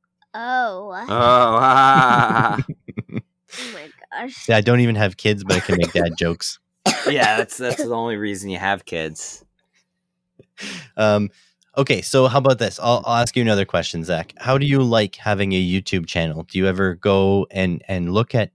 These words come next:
Speaker 3: at the videos that, uh, you and your dad make together?
Speaker 1: Um, yes, uh, I think so. Is that correct?
Speaker 2: Yes, you've <laughs> looked at videos. I always show you them.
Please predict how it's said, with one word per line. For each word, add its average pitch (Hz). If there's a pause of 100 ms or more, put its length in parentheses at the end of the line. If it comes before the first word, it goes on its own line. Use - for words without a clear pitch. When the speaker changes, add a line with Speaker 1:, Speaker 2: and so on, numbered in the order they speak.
Speaker 3:
at 101
the 104
videos 110
that, 101
uh, 98
you 101
and 107
your 104
dad 101
make 110
together? 135 (1000)
Speaker 1:
Um, 294 (220)
yes, 269
uh, 240 (200)
I 262
think -
so. 226 (960)
Is -
that 247
correct? 254 (180)
Speaker 2:
Yes, 127
you've 120
<laughs> -
looked 117
at 135
videos. 95
I 92
always 104
show -
you 98
them. 87